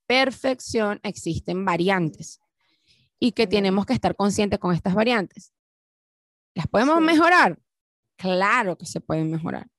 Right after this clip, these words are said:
Speaker 2: Ujú.
Speaker 1: pero siempre siendo humildes y, y, y, y concretos en el sentido de que,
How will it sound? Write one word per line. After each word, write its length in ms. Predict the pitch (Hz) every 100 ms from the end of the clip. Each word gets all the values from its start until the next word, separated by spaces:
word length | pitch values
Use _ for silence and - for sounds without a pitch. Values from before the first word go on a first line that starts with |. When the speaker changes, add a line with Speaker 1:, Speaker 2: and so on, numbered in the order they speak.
| _ _
Speaker 2:
Ujú. 360 | 220 214 214 196
Speaker 1:
pero 260 | 269 254 247
siempre 500 | 240 226 214 254 277
siendo 460 | 254 240 240 269
humildes 520 | 240 208 202 202 226 240
y, 220 | 262 -
y, 140 | 208 -
y, 200 | 196 -
y 80 | 175
concretos 600 | - 190 185 185 180 226
en 100 | 247
el 80 | 214
sentido 380 | 190 185 180 190
de 140 | 208 -
que, 240 | 160